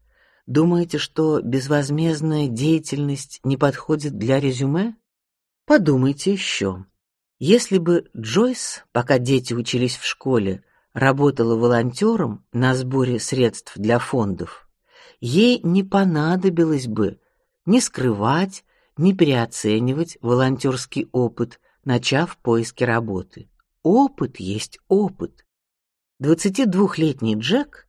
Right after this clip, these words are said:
на протяжении года по субботам и в отпуске работал с детьми с особенностями развития. Теперь у него есть рекомендательные письма,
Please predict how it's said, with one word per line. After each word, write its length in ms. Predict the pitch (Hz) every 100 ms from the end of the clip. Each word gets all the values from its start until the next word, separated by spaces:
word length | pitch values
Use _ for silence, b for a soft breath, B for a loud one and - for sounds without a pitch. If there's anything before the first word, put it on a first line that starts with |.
| _
на 140 | 131 139
протяжении 600 | 151 147 143 156 156 170
года 560 | 156 147 127 101 90 - _ _ _
по 80 | -
субботам 600 | 127 165 151 135 110 98
и 120 | - 104
в 140 | 113
отпуске 640 | 101 - 107 - - 190 b b b b b b -
работал 520 | 135 156 220 269 180
с 120 | 143
детьми 580 | 131 135 - 180 247 262
с 120 | - 147
особенностями 800 | 135 185 185 180 175 - 170 170
развития. 800 | 160 156 135 113 - - 113 _ _ _ _ _
Теперь 320 | - 104 131 165
у 40 |
него 280 | 165 139 143
есть 380 | 165 170 - -
рекомендательные 1000 | 123 123 123 127 131 135 139 123 120 110
письма, 640 | - 110 95 - 139